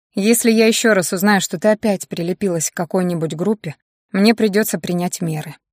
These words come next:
Кто из дружинников мой приказ нарушит, вылетит вон». «Как скажете, Виталий Сергеевич».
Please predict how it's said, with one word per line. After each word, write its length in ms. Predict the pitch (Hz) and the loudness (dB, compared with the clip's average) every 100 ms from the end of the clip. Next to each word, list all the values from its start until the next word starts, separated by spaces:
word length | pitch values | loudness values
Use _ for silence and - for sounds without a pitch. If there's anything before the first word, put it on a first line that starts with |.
| _ _ _ | _ _ _
Кто 200 | - - | -6 2
из 100 | 196 | 2
дружинников 680 | 185 208 202 226 190 185 - | 2 0 4 4 4 0 0
мой 160 | 190 185 | 0 0
приказ 380 | 185 - 190 - | -2 2 0 2
нарушит, 460 | 175 214 - 165 | 0 0 -2 -8
вылетит 480 | 165 208 202 - 160 | -2 0 0 -4 -8
вон». 260 | 156 147 - _ _ _ _ _ | -10 -12 -16 _ _ _ _ _
«Как 220 | 247 254 | 2 2
скажете, 500 | - - 262 180 190 | 0 0 2 0 -4
Виталий 320 | 175 185 175 | 0 2 2
Сергеевич». 760 | 165 196 170 160 151 147 - - | 0 -2 -2 -4 -6 -6 -10 -10